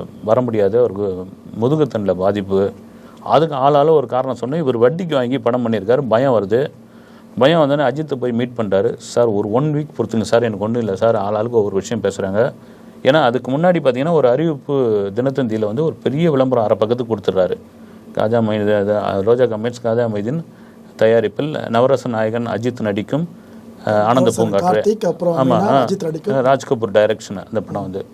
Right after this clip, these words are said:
Speaker 1: அப்படின்னு ஒரு விளம்பரம் கொடுத்துட்றாரு. அந்த விளம்பரம் அப்போ வந்து, அந்த விளம்பரம் தான் பெரிய ரீச். "நீங்க விளம்பரம்லாம் கொடுத்துட்டீங்க சார், எதுவும் பண்ணாதீங்க, நீங்க இது பண்ணுங்கன்னா," திரும்ப வந்து அவருடைய மனசை வந்து கலைக்கிறாங்க, ப்ரொடியூசர் மனசை. அவர் டக்குன்னு என்ன பண்றாரு, ஒரு ஆப்ஷனுக்குள்ள போகிறாரு, பிரசாந்தை கொண்டு வராரு.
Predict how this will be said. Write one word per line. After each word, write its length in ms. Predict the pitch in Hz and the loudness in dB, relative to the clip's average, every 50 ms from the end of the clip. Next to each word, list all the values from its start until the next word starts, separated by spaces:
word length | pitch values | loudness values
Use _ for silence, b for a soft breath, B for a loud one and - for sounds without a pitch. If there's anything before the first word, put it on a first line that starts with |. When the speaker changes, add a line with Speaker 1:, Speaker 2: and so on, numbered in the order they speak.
| B B B B - | B B B B 0
Speaker 1:
அப்படின்னு 200 | - 117 135 147 | 2 2 4 4
ஒரு 180 | 147 127 113 113 | 4 4 4 4
விளம்பரம் 400 | 117 139 151 147 131 123 107 104 | 4 2 2 2 0 0 0 -2
கொடுத்துட்றாரு. 320 | 95 - 101 95 95 110 | -2 -2 0 2 2 2
அந்த 160 | 151 160 123 | 2 2 0
விளம்பரம் 360 | 107 107 120 143 151 139 113 98 | 0 0 0 0 2 2 0 0
அப்போ 160 | - - 143 | 2 2 2
வந்து, 320 | 143 143 147 147 143 135 | 2 2 2 2 2 4
அந்த 160 | 127 123 117 | 2 2 0
விளம்பரம் 380 | 113 117 131 143 147 143 147 143 | 0 2 2 2 2 2 2 2
தான் 140 | 151 143 120 | 0 -2 -2
பெரிய 240 | 123 117 123 131 127 | -4 0 0 0 2
ரீச். 400 | 113 123 120 117 - 107 98 - - - B B B B B B B B B B B B B B | 2 0 -2 -2 -4 -6 -6 -8 -10 -16 B B B B B B B B B B B B B B
"நீங்க 180 | - 92 87 104 | -6 0 4 4
விளம்பரம்லாம் 480 | 127 147 147 147 135 143 147 147 131 131 | 4 4 4 2 0 2 0 0 -2 -4
கொடுத்துட்டீங்க 360 | 131 131 127 135 131 123 117 | -4 -4 -4 -4 -2 -2 -2
சார், 260 | 104 - - 123 127 | -2 0 2 2 2
எதுவும் 400 | 127 107 92 101 127 151 160 139 | 2 0 0 2 4 4 4 2
பண்ணாதீங்க, 420 | 123 123 127 127 120 113 113 131 156 | 0 2 2 2 2 2 0 0 0
நீங்க 300 | 165 131 120 113 110 110 | 0 -2 0 2 4 4
இது 100 | 107 117 | 2 2
பண்ணுங்கன்னா," 400 | 117 117 113 107 113 139 185 165 - - | 0 -2 -2 -2 -2 -2 -2 -2 -4 -4
திரும்ப 320 | - 214 226 220 214 208 | 0 2 4 4 4 2
வந்து 240 | 170 143 143 156 165 | 2 0 2 2 4
அவருடைய 400 | 143 131 123 120 113 110 107 117 | 4 4 2 0 -2 -4 -2 -2
மனசை 180 | 135 151 151 - | -2 -4 -2 -2
வந்து 200 | 156 139 120 113 | -4 -2 -2 -2
கலைக்கிறாங்க, 400 | 113 123 120 117 113 113 107 101 95 95 | 0 2 2 2 0 -2 -2 -4 -4 -2
ப்ரொடியூசர் 360 | 117 135 143 139 117 127 107 101 | -2 -2 -2 0 0 -2 -2 -2
மனசை. 360 | 101 107 110 98 - 110 117 - - - B B B B B B B B B B B B | -4 -4 -4 -2 -2 -2 -2 -4 -6 -12 B B B B B B B B B B B B
அவர் 240 | B 113 120 127 123 | B 4 4 4 4
டக்குன்னு 180 | - 127 123 - | 2 0 0 0
என்ன 220 | 170 165 147 135 | -2 0 0 0
பண்றாரு, 300 | 117 110 110 113 127 139 | 0 0 0 2 2 4
ஒரு 120 | 135 117 110 | 4 2 2
ஆப்ஷனுக்குள்ள 640 | 107 123 131 120 - - 131 113 101 104 98 87 - | 2 0 -2 -2 -4 -4 -4 -4 -2 -4 -4 -2 0
போகிறாரு, 420 | - 107 104 95 90 90 101 113 - - - - | 2 2 2 2 0 0 -2 -4 -4 -8 -4 -2
பிரசாந்தை 460 | - 151 151 - - 208 190 170 139 | 0 0 2 2 2 2 2 2 0
கொண்டு 280 | 117 120 113 113 113 107 | -2 -2 0 2 2 2
வராரு. 340 | 95 92 98 107 123 156 | 2 2 0 0 -2 -2